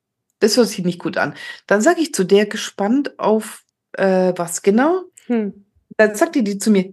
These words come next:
Speaker 1: "Na, ins Wasser geht der nicht." Dann sag ich, "Wie,
Speaker 2: Nein.
Speaker 1: wie?" Dann sag ich,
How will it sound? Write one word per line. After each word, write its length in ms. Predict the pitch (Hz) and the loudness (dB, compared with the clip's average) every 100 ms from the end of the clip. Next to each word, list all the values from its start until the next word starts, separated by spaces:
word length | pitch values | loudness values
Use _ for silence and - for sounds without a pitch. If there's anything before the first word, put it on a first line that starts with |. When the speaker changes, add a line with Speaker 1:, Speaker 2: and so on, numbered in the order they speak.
| - | -6
Speaker 1:
"Na, 80 | - 214 | -2 0
ins 180 | 190 | 0
Wasser 240 | - - 190 | -2 -2 0
geht 200 | 294 285 | 0 2
der 120 | 320 | 4
nicht." 540 | 294 262 156 - - _ _ _ _ _ _ _ _ - | 6 4 2 -2 -14 _ _ _ _ _ _ _ _ -2
Dann 120 | 220 | 0
sag 160 | 277 196 | 2 0
ich, 180 | 190 190 | 0 0
"Wie, 180 | 185 175 | 0 0
Speaker 2:
Nein. 180 | 170 180 | -4 -8
Speaker 1:
wie?" 300 | 269 277 - _ - | -6 -6 -10 _ -2
Dann 120 | 226 | 0
sag 180 | 240 220 | 0 -4
ich, 220 | 220 - | -6 -14